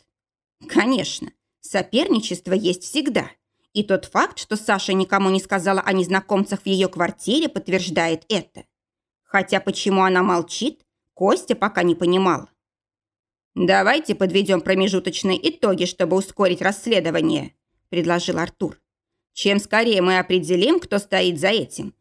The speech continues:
тем быстрее мы сможем сказать, что мы в безопасности». «Кто стоит за этим,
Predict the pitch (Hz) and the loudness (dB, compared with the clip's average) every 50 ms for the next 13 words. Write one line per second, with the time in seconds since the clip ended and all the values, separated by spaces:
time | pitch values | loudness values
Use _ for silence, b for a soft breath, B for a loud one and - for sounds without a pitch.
0 | _ _ _ _ - - 202 190 180 190 190 185 - - 185 214 294 320 254 214 | _ _ _ _ -4 0 0 2 2 2 0 -2 -2 0 2 2 4 4 2 2
1 | 214 240 - - 208 196 190 196 190 190 - - 202 202 196 175 196 185 170 - | 2 0 0 0 0 2 2 0 0 -2 -2 0 0 0 0 2 0 0 0 -2
2 | - - - 196 185 180 180 156 - 190 202 254 285 - 240 196 - - 175 170 | -6 -6 -2 0 2 2 0 2 0 0 0 0 0 0 -2 -2 -2 -2 -6 -6
3 | - - - - 180 - - _ _ _ _ _ _ _ _ _ _ _ _ _ | -6 -8 -10 -8 -8 -8 -10 _ _ _ _ _ _ _ _ _ _ _ _ _
4 | _ _ _ _ _ _ _ _ _ _ - - - - 208 208 202 202 - - | _ _ _ _ _ _ _ _ _ _ -20 -14 -4 0 2 2 2 0 0 0
5 | 202 196 196 190 185 165 160 196 185 185 233 359 - - - - - | 2 2 4 2 0 0 0 0 2 2 2 0 -2 -4 -10 -10 -10